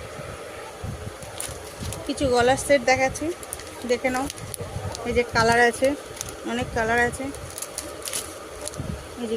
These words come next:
কিছু কিছু গলার সেটের মা-, মাত্র, মাত্র সত্তর টাকা। এগুলো মাত্র সত্তর টাকা, তিন তিনটে, অনেকগুলো কালার। এ-, এখনও ঘরের মধ্যে মালের কালেকশন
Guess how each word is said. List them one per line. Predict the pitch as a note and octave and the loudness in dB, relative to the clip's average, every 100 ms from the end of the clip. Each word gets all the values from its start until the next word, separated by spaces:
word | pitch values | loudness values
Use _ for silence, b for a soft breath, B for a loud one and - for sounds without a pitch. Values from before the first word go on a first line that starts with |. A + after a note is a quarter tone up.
| - | -4
কিছু | A3+ A#3 | -6 -2
কিছু | A#3 A#3 A3+ | -2 0 0
গলার | A3 A3+ | 2 0
সেটের | A#3 A3+ A#3 A3 A3 | 0 -2 0 -2 -4
মা-, | A3 A#3 | -4 0
মাত্র, | C4+ C#4 - D4 D#4 - - - - - B3+ | 0 0 4 4 4 -6 -14 -14 -14 -4 2
মাত্র | D4 D4 E4 - | 2 2 -2 -2
সত্তর | A#3 A3+ G#3+ G#3 | -2 -4 -4 -4
টাকা। | G3+ G#3 F#3+ - - - | -4 -8 -10 -12 -12 -10
এগুলো | A3+ A3+ A3 | -8 -4 -2
মাত্র | A3+ - F#4 - - - | -4 -2 -4 -4 -6 -4
সত্তর | B3 B3 - | 0 0 2
টাকা, | G#3+ G#3 - | 2 0 0
তিন | A#3+ A3+ | -2 -2
তিনটে, | A3+ G#3+ A3+ A3 | -2 0 0 0
অনেকগুলো | A3+ A#3 A#3 A3+ | -2 0 2 2
কালার। | G#3 G#3 G#3 | 4 4 2
এ-, | G#3 G#3+ | 0 -2
এখনও | A3 A#3 A3 | -2 -2 2
ঘরের | G#3+ A3+ | 2 2
মধ্যে | A#3 B3 G#3+ | 2 2 4
মালের | A3 B3 - - - - - | 0 -2 -6 -10 -8 -6 0
কালেকশন | A3 A#3 - | 0 0 -2